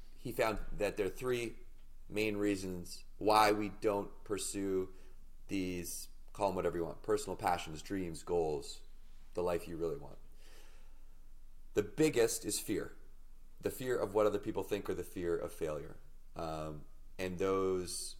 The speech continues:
when we can talk about how to delineate what's a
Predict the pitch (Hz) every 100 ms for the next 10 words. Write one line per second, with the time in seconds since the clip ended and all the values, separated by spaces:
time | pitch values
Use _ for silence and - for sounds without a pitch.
0 | - 110 104 107 113 110 101 95 90 -
1 | - 104 92 90 90 - - - - -
2 | - - - - - - 104 101 110 101
3 | 95 95 -